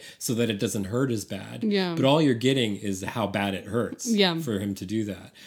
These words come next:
Speaker 1: And so, like, that's the kind of layers I'm getting out of Cary Grant's character and his performance, even if we don't have any of the backstory.
Speaker 2: Yeah.
Speaker 1: And why I still, like, connect to this as a really interesting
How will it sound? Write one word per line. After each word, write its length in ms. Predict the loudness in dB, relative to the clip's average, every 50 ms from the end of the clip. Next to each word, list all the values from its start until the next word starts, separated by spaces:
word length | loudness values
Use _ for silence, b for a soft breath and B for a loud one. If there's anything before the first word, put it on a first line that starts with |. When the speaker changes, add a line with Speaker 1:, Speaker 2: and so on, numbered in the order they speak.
| B B -6
Speaker 1:
And 120 | -6 0
so, 180 | 2 4 4 4
like, 380 | 2 0 -2 -2 -4 -4 0
that's 240 | 0 2 2 2 0
the 80 | -4 -6
kind 260 | -2 0 0 0 2
of 100 | 0 0
layers 300 | 0 2 2 2 2 2
I'm 180 | 0 0 0 0
getting 240 | 0 -2 -2 -2
out 160 | -2 -4 -4 -6
of 120 | -8 -8
Cary 240 | -8 -6 -4 -4 -4
Grant's 460 | -4 -4 -4 -4 -4 -6 -6 -8 -10
character 500 | -8 -6 -4 -4 -2 -4 -4 -6 -6 -4
and 80 | -4 -6
his 80 | -8
performance, 680 | -10 -12 -14 -8 -4 -4 -2 -2 -2 -4 -6 -8 -10 B B B B B B B
even 160 | -4 -4 -4
if 100 | -2 0
we 100 | 0 2
don't 200 | 2 2 2 0
have 160 | -2 -4 -2
any 220 | -2 -2 0 0 0
of 100 | -2 -4
the 80 | -4
backstory. 800 | -2 -2 -2 -2 -2 -6 -10 -8 -6 -6 -6 -6 -6 -2 0 2
Speaker 2:
Yeah. 300 | 4 4 2 2 0 0
Speaker 1:
And 160 | 0 0 2
why 320 | 4 4 4 2 2 2 0
I 80 | 0
still, 580 | 0 -2 -2 0 0 2 2 2 0 -2 -4 -6 b b b b b b -6
like, 480 | -4 -2 -2 -2 -4 -6 -12 -20 -20 _ _ _ _ -20 -20 -20 -20 -20 -20 -20 -20 -18 -14
connect 440 | -4 0 2 4 4 4 2 0 -2
to 80 | -4 -2
this 280 | 0 0 0 0 -2
as 300 | -4 -4 -2 -2 0 0 -2
a 60 | -2
really 420 | -2 0 2 4 4 4 4 2
interesting 680 | 2 0 -2 -4 -6 -6 -4 -4 -4 -2 -4 -6 -8 -10